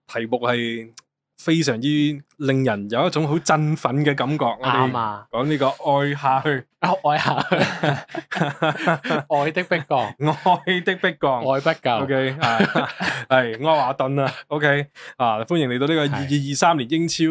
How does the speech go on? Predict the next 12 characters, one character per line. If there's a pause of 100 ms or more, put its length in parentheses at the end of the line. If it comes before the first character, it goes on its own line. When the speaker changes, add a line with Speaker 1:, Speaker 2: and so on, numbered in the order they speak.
(100)
Speaker 1:
嘅
聯
賽
前
瞻，
有 (920)
龍
同
埋
Sam
加
埋